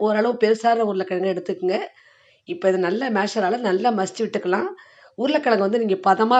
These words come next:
வேக வச்சு எடுத்துக்கணும். அப்பதான் உங்களுக்கு கரெக்டா இருக்கும். ரொம்பவும் குழையாம, ரொம்பவும் வேகாம கரெக்டா இருக்கணும். இப்போ நான் உருளைக்கிழங்கு மசிச்சுட்டேன். இப்போ அடுப்புல ஒரு வாணலை வச்சுக்கோங்க. அதுல ஒரு ரெண்டு டேபிள் ஸ்பூன்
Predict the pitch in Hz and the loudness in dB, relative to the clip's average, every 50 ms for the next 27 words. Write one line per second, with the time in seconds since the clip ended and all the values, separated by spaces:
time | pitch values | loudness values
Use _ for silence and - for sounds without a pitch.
0 | 240 190 180 180 180 185 175 180 - 170 170 - - 175 - 170 160 147 - 180 | 4 4 2 0 0 -2 -4 -2 -4 -6 -6 -6 -8 -8 -8 -8 -8 -6 -6 -6
1 | 175 - 208 254 269 240 196 175 170 - - - 175 175 - - 202 196 185 - | -4 -2 -2 -2 0 0 0 -2 -2 -4 -6 -6 -6 -6 -4 -2 0 0 0 -2
2 | - 220 403 440 - - - - - _ _ _ 160 185 214 240 254 269 285 285 | -2 -2 -2 -4 -6 -12 -20 -20 -20 _ _ _ -2 -2 2 4 4 4 4 4
3 | 277 220 190 185 190 185 185 220 277 269 226 190 190 202 202 190 185 180 185 185 | 4 4 6 6 6 4 4 4 2 0 0 0 0 0 2 2 4 4 4 2
4 | 180 175 202 220 - 202 175 170 - - 185 175 165 - - 160 156 147 - _ | 2 0 -2 -2 -2 -2 -4 -4 -2 -2 -2 0 0 -4 -8 -12 -12 -12 -16 _
5 | _ _ _ _ _ _ _ - 190 214 - 240 233 233 247 214 202 202 214 208 | _ _ _ _ _ _ _ -14 -12 -4 0 2 2 2 2 2 0 0 -2 -2
6 | - 185 185 202 196 180 175 175 - - 185 - 196 - 392 440 - _ _ _ | -2 -4 -4 -2 -2 -2 -4 -4 -6 -12 -10 -8 -6 -6 -6 -8 -10 _ _ _
7 | _ _ _ _ _ _ _ - 220 - 254 233 233 269 - 302 311 262 226 220 | _ _ _ _ _ _ _ -8 0 2 4 4 4 2 2 4 4 6 6 6
8 | 233 214 208 190 196 202 196 175 170 160 - 180 - 175 185 185 214 254 - - | 6 6 4 4 4 2 0 -2 -4 -6 -8 -8 -4 -2 0 0 0 0 -2 -6
9 | - - _ _ _ _ _ - - _ _ _ _ - - 240 262 247 220 202 | -12 -20 _ _ _ _ _ -20 -20 _ _ _ _ -6 -2 0 2 2 2 2
10 | 208 240 262 - - 220 202 196 220 - - - 240 - - | 0 -2 -2 2 2 2 2 2 -2 -6 -6 -6 -6 -6 -6